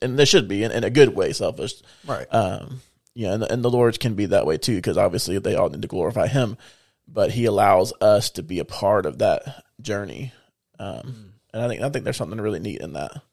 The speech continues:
Speaker 2: There is something neat in that. Something you said was really, uh, insightful for me is the, um, the nature of God not operating necessarily on, on a time frame, but he operates in eternity. We think in terms of time because all we know is time.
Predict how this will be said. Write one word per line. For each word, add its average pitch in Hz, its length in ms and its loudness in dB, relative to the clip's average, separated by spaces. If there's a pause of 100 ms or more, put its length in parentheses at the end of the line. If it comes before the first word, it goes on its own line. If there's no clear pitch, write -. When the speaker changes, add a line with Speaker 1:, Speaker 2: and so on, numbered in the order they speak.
Speaker 2:
There 151 200 4
is 156 120 2
something 98 260 -8
neat 95 140 -10
in - 60 -16
that. 92 260 -8
Something 165 260 -4
you 127 80 -6
said 120 280 0
was 107 180 -12
really, 120 520 -6
uh, 92 260 -6 (100)
insightful 104 540 -8
for - 140 -14
me 98 240 -12
is 98 200 -14 (460)
the, 110 340 -12 (520)
um, 92 360 -10 (580)
the 113 100 -8
nature 117 560 -2
of 107 360 -8
God 104 360 0
not 95 180 -6
operating 98 440 -4
necessarily 95 380 -6
on, - 80 -14
on 95 160 -12
a - 20 -16
time 127 320 -8
frame, 107 260 -8
but 110 80 -10
he 135 140 -8
operates - 480 -6
in 110 80 -10
eternity. 120 640 -12 (360)
We 170 140 -4
think 135 240 0
in 107 80 -10
terms 110 240 -8
of 90 80 -14
time 120 300 -6
because 101 200 -10
all 95 160 -2
we 92 140 -8
know 98 240 -4
is - 140 -12
time. - 340 -18